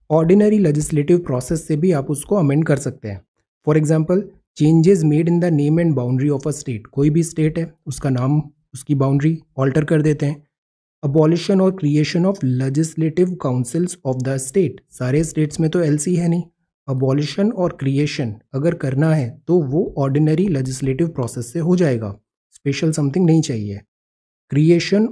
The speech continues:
of legislature in the union territory। यूनियन टेरिटरी अभी कहाँ पर है? दिल्ली में है और दिस पुडुचेरी में है। Language of the Supreme Court and the High Court। तो ये जो कुछ चीज़ें हैं,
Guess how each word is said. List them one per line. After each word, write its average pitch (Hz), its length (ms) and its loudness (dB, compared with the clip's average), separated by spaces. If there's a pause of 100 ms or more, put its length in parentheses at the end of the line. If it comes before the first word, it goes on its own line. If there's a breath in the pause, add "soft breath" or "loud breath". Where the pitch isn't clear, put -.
of - 220 -2
legislature 143 600 -4 (120)
in 135 160 2
the 190 80 2
union 131 560 0
territory। 156 460 -2 (220)
यूनियन 143 340 2
टेरिटरी 170 600 0
अभी 135 220 0
कहाँ 160 180 0
पर 170 180 -2
है? 185 100 -2
दिल्ली 131 340 0
में 165 140 2
है 170 140 -2
और 147 220 -4
दिस 208 160 -4
पुडुचेरी 135 540 0
में 107 140 -6
है। 107 180 -10 (540)
Language 180 480 2
of 170 140 -2
the 170 120 -2
Supreme 151 420 -2
Court 175 240 0
and 131 140 0
the 214 80 -4 (120)
High 123 180 -4 (140)
Court। 127 200 2 (500)
तो 233 140 0
ये 139 380 2
जो 202 220 2
कुछ 190 320 -2
चीज़ें 147 320 2 (120)
हैं, 135 220 -2